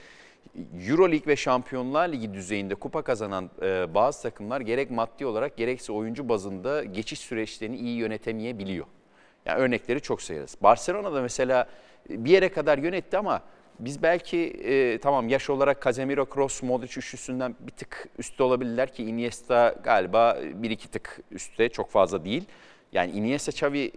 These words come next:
e, Busquets'i de iyi kullandı Barcelona ama sonraki geçiş sürecini ve,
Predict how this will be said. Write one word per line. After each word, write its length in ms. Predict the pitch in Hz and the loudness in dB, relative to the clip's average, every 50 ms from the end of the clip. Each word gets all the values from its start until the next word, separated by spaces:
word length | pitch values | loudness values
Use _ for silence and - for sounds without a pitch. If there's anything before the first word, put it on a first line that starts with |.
| - - | -10 -6
e, 560 | 87 110 120 120 117 117 113 110 107 104 101 104 | -2 0 2 2 2 2 0 -2 -4 -6 -6 -8
Busquets'i 580 | 117 - - - 135 - - 147 131 98 - - - | -8 -6 -4 -4 -4 -2 -2 -4 -4 -4 -8 -6 0
de 260 | 120 117 98 90 - | 2 2 2 2 0
iyi 180 | - 101 98 87 | -4 -6 -6 -6
kullandı 460 | - - 90 82 87 85 82 85 82 | -6 -6 -2 0 0 0 0 0 2
Barcelona 320 | 82 82 82 - - 185 233 | 2 2 2 0 -6 -8 -8
ama 100 | - - | -8 -8
sonraki 560 | - - - 131 175 226 262 220 - 156 131 | -8 -4 0 0 2 2 0 -2 -2 -2 -2
geçiş 280 | 135 - - - 123 | -2 -2 -2 -2 -6
sürecini 460 | - - 131 - - 107 127 170 175 156 | -6 -2 0 0 0 0 -2 -2 0 2
ve, 180 | 160 165 156 | 2 2 2